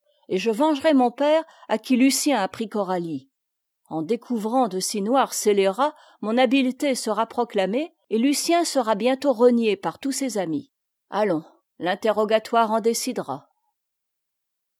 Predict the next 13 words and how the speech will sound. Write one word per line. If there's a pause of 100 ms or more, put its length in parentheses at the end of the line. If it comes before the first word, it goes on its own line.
(760)
Il
entra
chez
un
marchand
de
curiosités, (400)
attiré
par
une
horloge
de
boule.